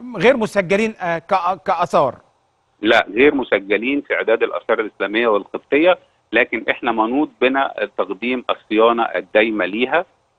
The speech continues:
Speaker 2: وطبعًا هي كانت عرضت في وقت سابق للتسجيل، ولكن اللجنة الدايمة، آه، أرجأت التسجيل لبعض الضوابط، وإحنا هن-، هنعيد عرض تاني إن شاء الله قريب، آه، على اللجنة الدايمة للتسجيل بإذن الله.
Speaker 1: يعني ممكن يتسجلوا الفترة الجاية؟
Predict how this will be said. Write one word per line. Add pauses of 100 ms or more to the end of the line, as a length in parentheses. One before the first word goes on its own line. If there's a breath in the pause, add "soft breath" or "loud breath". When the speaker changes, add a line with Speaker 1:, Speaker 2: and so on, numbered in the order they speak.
(140)
Speaker 2:
وطبعًا
هي
كانت
عرضت (120)
في
وقت (180)
سابق (100)
للتسجيل، (340)
ولكن
اللجنة
الدايمة، (380)
آه،
أرجأت
التسجيل
لبعض
الضوابط، (120)
وإحنا (360)
هن-، (260)
هنعيد
عرض (160)
تاني
إن (100)
شاء
الله
قريب، (460)
آه،
على
اللجنة
الدايمة (280)
للتسجيل
بإذن
الله.
Speaker 1:
يعني
ممكن
يتسجلوا
الفترة
الجاية؟